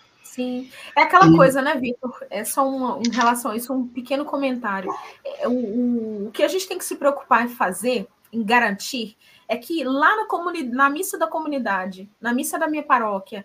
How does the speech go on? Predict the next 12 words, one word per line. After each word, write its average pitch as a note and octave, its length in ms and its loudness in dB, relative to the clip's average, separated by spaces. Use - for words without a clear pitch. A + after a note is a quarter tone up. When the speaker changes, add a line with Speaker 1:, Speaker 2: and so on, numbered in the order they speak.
Speaker 1:
na A#3+ 100 -4
missa C#4+ 240 -2
da C#4+ 80 2
paróquia C#4+ 360 4
da C4 100 4
Nath, A3+ 480 -2
na A#3+ 160 4
missa D4+ 720 0
da C4+ 160 2
Estrutural, A#3+ 960 0
do A3+ 140 -6
Guará, A#3+ 760 2